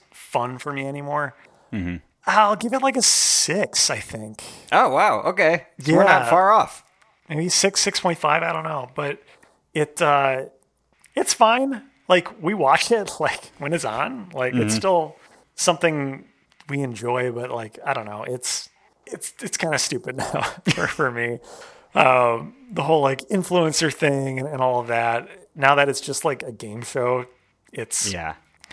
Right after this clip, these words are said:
Speaker 1: eh, I don't
Speaker 2: Well,
Speaker 1: know.
Speaker 2: especially where half the people are just being themselves. Like,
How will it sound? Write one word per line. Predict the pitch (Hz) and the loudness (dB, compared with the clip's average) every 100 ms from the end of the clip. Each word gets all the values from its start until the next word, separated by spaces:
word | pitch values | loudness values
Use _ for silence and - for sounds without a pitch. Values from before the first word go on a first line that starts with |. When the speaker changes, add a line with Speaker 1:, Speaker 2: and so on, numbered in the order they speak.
| _ _ | _ _
Speaker 1:
eh, | 226 220 | -2 -2
I | |
don't | - _ _ _ _ _ - - - | -2 _ _ _ _ _ -20 -8 -4
Speaker 2:
Well, | 233 | 2
Speaker 1:
know. | |
Speaker 2:
especially | 254 - 254 262 254 | 2 4 2 4 2
where | 233 226 220 | 4 4 4
half | 180 214 - | 4 2 4
the | 208 | 0
people | 226 220 214 214 214 175 - | 2 2 4 4 2 -2 0
are | 180 196 | 2 4
just | 196 190 | 2 -2
being | 214 214 | 0 0
themselves. | 208 190 247 254 117 - - | 0 2 4 4 2 -2 0
Like, | 165 160 143 - | 4 4 2 -14